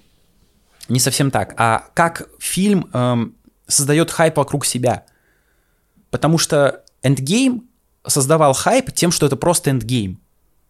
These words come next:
Это уже хайп, это финал, все.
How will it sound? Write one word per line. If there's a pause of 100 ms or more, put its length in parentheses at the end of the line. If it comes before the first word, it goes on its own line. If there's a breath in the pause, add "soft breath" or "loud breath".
(260)
Это
уже
хайп, (100)
это
финал,
все.